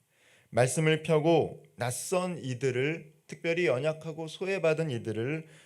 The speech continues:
환대하며 작은 자에게 물 한 컵 내미는 것, 물 한 잔 내미는 것, 그것이 바로 다시 주님을 만날 수 있는 길이기도 합니다.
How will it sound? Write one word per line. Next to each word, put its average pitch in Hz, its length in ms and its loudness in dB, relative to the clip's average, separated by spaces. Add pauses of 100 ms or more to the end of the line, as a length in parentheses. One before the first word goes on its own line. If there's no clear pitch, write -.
(160)
환대하며 170 920 -4 (340)
작은 151 340 0
자에게 156 340 6
물 127 260 0
한 160 240 2
컵 170 160 -4
내미는 117 640 0
것, 76 260 -10
물 127 200 0
한 180 180 2
잔 170 240 -2
내미는 110 480 -2
것, 76 180 -12
그것이 175 400 -6
바로 139 400 -2 (320)
다시 131 400 -12
주님을 117 640 -10
만날 101 380 -10
수 120 200 -16
있는 95 340 -12 (140)
길이기도 113 560 -14
합니다. 87 440 -16